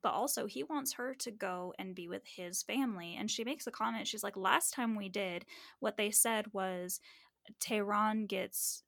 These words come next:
bombed and we get the shrapnel." And that is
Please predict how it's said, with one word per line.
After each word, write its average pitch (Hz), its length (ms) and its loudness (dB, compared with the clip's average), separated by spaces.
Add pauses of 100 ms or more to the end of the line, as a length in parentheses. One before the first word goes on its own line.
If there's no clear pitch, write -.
(120)
bombed 208 680 2
and 185 280 -2
we 202 220 0
get 196 180 -2
the 202 80 -6
shrapnel." - 800 0 (400)
And 202 160 2
that 202 140 4
is 233 220 2